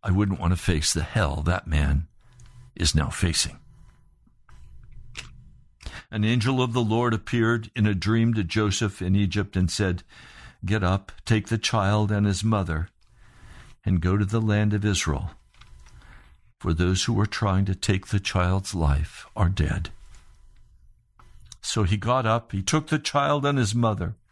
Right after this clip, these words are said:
and he went to the land of Israel.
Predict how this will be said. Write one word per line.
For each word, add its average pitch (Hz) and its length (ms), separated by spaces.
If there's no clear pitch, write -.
and 104 140
he 92 60
went 101 300
to 127 100
the 117 140
land 101 360
of 104 140
Israel. 82 400